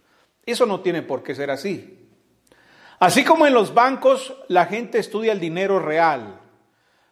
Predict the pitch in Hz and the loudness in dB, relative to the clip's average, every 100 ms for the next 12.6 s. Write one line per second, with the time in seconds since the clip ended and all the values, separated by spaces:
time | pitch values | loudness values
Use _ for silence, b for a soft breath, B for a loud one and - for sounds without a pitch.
0 | - 208 208 208 208 269 269 262 220 190 | 0 4 4 4 4 4 4 0 -2 -4
1 | 180 233 233 220 190 202 202 190 - 175 | -6 -8 -8 -8 -6 -6 -4 -6 -2 -2
2 | 180 175 175 165 147 135 131 135 165 151 | -2 -4 -8 -6 -6 -6 -6 -4 -4 -6
3 | - 123 - _ _ _ B B B 208 | -10 -16 -18 _ _ _ B B B 2
4 | 208 285 269 247 254 247 - 214 240 247 | 4 2 4 4 0 0 0 0 2 2
5 | 226 202 226 220 220 226 226 220 220 220 | 2 2 0 0 0 0 2 2 2 2
6 | 208 175 190 185 175 170 160 202 226 233 | 0 0 -2 -2 -6 -6 -2 2 2 2
7 | 226 196 175 160 151 190 240 220 226 202 | -4 -6 -6 -8 -6 -2 0 0 2 4
8 | 185 214 240 - B B - 233 240 226 | 4 2 0 -12 B B 0 2 4 2
9 | 214 202 202 240 294 - 277 285 240 247 | 0 0 0 0 0 0 0 0 0 2
10 | 233 220 214 269 285 B B - 220 220 | 2 0 0 0 -2 B B -4 0 4
11 | 294 311 302 226 247 233 240 220 208 - | 4 4 0 0 -4 -2 -2 -2 -4 -4
12 | - 311 320 302 302 302 | 4 6 6 4 4 4